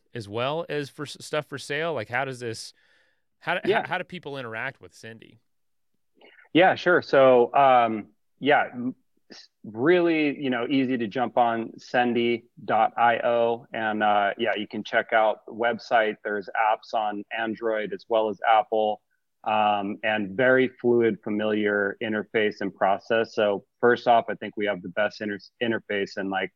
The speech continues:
Speaker 2: process for a marketplace, especially in this category. We're really proud of it. Um, but it's buy, sell, or rent adventure sports equipment anywhere in North America. So it's full U P S integration, which means that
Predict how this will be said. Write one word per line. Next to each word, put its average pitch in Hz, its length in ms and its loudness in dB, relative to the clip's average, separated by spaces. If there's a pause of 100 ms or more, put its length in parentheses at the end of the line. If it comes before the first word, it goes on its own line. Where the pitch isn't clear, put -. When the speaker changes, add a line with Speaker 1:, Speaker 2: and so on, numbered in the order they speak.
Speaker 2:
process 104 520 2
for 110 120 0
a 104 40 -2
marketplace, 104 720 -4
especially 98 520 -4
in 95 100 -4
this 95 140 -12
category. 101 560 0
We're 95 160 -4
really 95 240 -2 (100)
proud 98 200 2
of 104 100 -8
it. 123 180 2 (480)
Um, 113 400 4
but 120 120 0
it's 117 120 -2
buy, 120 300 4
sell, 120 280 0
or 113 120 0
rent 110 380 -4
adventure 107 420 -8
sports 107 320 -4
equipment 101 500 -6 (180)
anywhere 104 380 0
in 95 80 -4
North 95 240 -6
America. 90 440 -4 (360)
So 98 380 -2
it's 98 180 -6 (100)
full 127 200 4
U 123 180 2
P 117 240 -4
S 113 220 -2
integration, 110 720 -4
which - 180 -8
means 107 280 -4
that 104 280 2